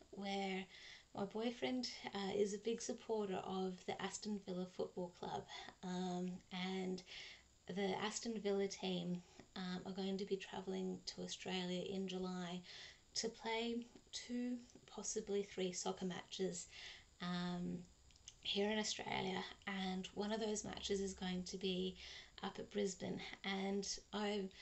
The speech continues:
I don't follow soccer too much, but,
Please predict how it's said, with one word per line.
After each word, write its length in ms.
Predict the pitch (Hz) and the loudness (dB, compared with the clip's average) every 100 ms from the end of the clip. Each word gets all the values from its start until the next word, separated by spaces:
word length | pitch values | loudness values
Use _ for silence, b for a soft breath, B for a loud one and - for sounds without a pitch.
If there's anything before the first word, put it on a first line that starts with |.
| B B B B - - - | B B B B -20 -8 0
I 100 | 220 | 2
don't 360 | 247 370 466 | 4 4 2
follow 360 | - 254 247 247 240 - | 2 4 6 2 0 -4
soccer 420 | - - 214 214 233 | -4 0 0 0 -2
too 300 | - 240 226 | -2 -2 0
much, 420 | 226 226 - - | 0 -2 -4 -2
but, 320 | 185 190 - | 0 0 0